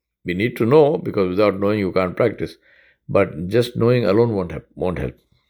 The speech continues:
We have to practice the deen.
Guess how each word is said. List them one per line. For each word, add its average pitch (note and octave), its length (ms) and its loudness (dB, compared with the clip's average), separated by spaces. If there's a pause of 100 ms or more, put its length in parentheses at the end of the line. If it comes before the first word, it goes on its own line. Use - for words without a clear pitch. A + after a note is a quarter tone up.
(1160)
We F#2+ 220 0
have G#2 180 0
to A2+ 100 -2
practice A#2 580 -4
the F#2 120 -4
deen. E2 300 -8